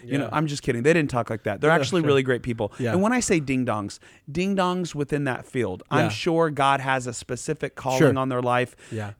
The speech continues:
Speaker 1: to, you know, p-, work something else. I don't think coaching was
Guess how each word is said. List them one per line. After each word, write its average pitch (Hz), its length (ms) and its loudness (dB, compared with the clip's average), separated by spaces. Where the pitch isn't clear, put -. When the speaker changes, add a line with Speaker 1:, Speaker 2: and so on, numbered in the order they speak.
Speaker 1:
to, 143 440 2
you 196 180 0
know, 127 360 2
p-, - 120 -18
work 151 320 4
something 156 320 -2
else. 110 220 -4
I 156 140 2
don't 202 200 4
think 170 220 -2
coaching 185 580 0
was 127 520 0